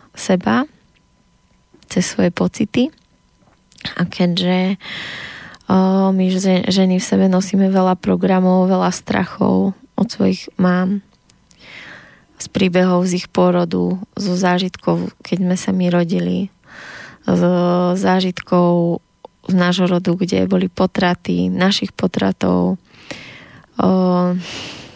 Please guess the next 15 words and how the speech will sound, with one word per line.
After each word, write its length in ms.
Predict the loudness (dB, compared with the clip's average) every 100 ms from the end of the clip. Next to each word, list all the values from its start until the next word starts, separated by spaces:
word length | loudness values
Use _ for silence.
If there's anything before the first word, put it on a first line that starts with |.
| -20 -20 _ -10 0
rôznych 440 | 2 2 0 -2
bolestí, 1040 | 2 2 2 -2 -8 -4 -2 0 0 -4 _ _ _ -2
zranení, 800 | 0 2 2 0 0 -2 -4 -6 _ -20 -20 -20 -20 -20 -20 -20 _ _
ktoré 640 | -12 -2 0 2 0 -2 -6 _ _ _ _ _ _ _ _ _ -2
zažili 680 | 0 2 0 -2 -4 -6 -10 _ _ _ _ _ _ _ _ _ _ _ -4
naše 320 | -2 0 0
ženské 400 | -2 -2 -4 -4
orgány. 640 | -4 -2 -4 -4 -4 -6 -8 _ _ -20 -20 -20 -20 -20 _
Tak 120 | -2 0
jednoducho, 720 | 0 0 0 -2 -2 0 0
to 120 | 0
sú 160 | -2 -2
všetko 360 | -2 -4 -2 -4
situácie, 640 | -4 0 0 0 -2 -4
ktoré 500 | -4 -2 0 2 0